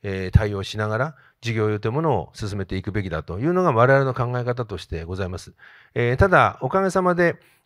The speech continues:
えー、少しずつそこの仕組みが完了し始めたので、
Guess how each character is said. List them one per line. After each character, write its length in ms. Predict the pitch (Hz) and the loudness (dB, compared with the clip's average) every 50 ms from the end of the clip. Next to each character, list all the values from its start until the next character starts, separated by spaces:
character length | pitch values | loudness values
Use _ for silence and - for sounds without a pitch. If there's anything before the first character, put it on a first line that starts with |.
| - | -4
え 640 | 135 135 131 131 131 131 131 131 127 127 127 127 127 | 0 0 2 2 2 2 2 2 2 2 0 0 0
ー、 140 | - - | -2 0
少 80 | - 202 | 0 0
し 60 | 190 | 0
ず 120 | 208 202 165 | 0 -4 -2
つ 300 | - 127 107 92 104 107 | -2 -2 -2 -2 -4 -4
そ 120 | - 131 | -4 -2
こ 80 | 139 135 | 0 0
の 100 | 135 120 | -2 -4
仕 120 | - - | -4 -6
組 180 | - 131 131 127 | -6 -6 -4 -2
み 60 | 143 | 0
が 200 | 143 135 101 98 - | 2 0 0 0 0
完 260 | - 160 156 156 151 | 0 0 0 0 0
了 180 | 156 156 151 | 0 0 0
し 180 | 139 - 156 135 | -2 -2 -4 -6
始 320 | 139 - - 170 170 185 | -4 0 2 2 2 2
め 120 | 196 170 139 | 0 0 2
た 100 | - 92 | 2 0
の 120 | 80 78 | 0 -2
で、 220 | 78 98 87 73 | 0 0 -2 -2